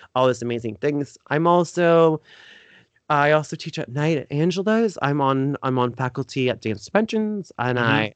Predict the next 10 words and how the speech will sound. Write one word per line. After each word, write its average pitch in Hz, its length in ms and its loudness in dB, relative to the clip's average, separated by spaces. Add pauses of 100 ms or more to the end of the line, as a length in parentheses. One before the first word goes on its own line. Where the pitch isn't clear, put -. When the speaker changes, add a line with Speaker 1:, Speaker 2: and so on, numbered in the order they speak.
(140)
Speaker 1:
am 113 180 -4
helping 127 600 -2
with 113 260 -2 (180)
the 110 100 -4
ballet 107 460 2
this 190 260 -2
year. 175 600 2
Um, 127 640 0 (440)
what 185 300 2
else - 520 -2